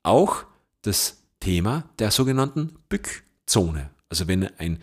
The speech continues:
Juwelier viele Marken führt und eine Marke ist dezidiert ganz unten,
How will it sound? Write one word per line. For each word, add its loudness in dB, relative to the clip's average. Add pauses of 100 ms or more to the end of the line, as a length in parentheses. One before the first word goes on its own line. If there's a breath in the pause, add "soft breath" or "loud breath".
(160 loud breath)
Juwelier 0
viele 0 (800 soft breath)
Marken 0
führt 2
und -6
eine 4
Marke 0
ist -2
dezidiert 0
ganz 2
unten, -2